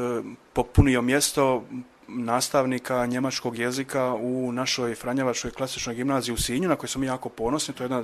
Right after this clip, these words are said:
srednjoškolska, e, ustanova, e, s pravom javnosti. Mi imamo tu i dečke i cure. E, mislim da, da dolje radimo zaista jedan dobar, vrijedan posao. Gimnazija i njezini učenici i profesori imaju jako dobar uspjeh. E, s obzirom na rezultate koje smo u zadnjih nekoliko godina postigli, jako smo zadovoljni.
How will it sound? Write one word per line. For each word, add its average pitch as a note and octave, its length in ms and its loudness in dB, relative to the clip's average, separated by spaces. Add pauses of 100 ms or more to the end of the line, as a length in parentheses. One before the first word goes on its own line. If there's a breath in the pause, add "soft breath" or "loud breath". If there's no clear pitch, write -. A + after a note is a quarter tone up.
srednjoškolska, A#2 680 -4 (540 loud breath)
e, B2+ 40 0
ustanova, C3+ 760 4
e, B2 500 -4
s - 100 -6
pravom B2+ 420 2
javnosti. C3 600 2
Mi C3 100 0
imamo B2 200 -4
tu A#2+ 380 -4
i B2 100 -4
dečke B2+ 400 -2
i A2+ 40 -4
cure. C#3+ 400 2 (500 loud breath)
E, B2+ 100 -2
mislim D3+ 240 0
da, C3+ 100 8
da C3 260 -2
dolje D3 280 4
radimo C#3+ 280 4
zaista C#3+ 300 2
jedan C3+ 140 2
dobar, C#3 280 6
vrijedan C3+ 280 0
posao. C#3 500 4
Gimnazija B2+ 640 0
i B2 280 -4
njezini C3 360 -2
učenici C#3 380 0
i A#2+ 40 -6
profesori C#3 360 -2
imaju B2+ 300 0 (440 loud breath)
jako C3+ 320 2
dobar C3 400 2
uspjeh. D3 440 4
E, - 600 -10
s - 100 -8
obzirom C#3 300 0
na C3 80 2
rezultate C3+ 560 2
koje C3 180 -6
smo C3 160 -6
u B2+ 220 -6
zadnjih C3+ 280 -4
nekoliko C#3+ 200 0
godina C#3+ 300 2
postigli, D3 420 0
jako D3 260 6
smo C3 140 -4
zadovoljni. A#2 400 -2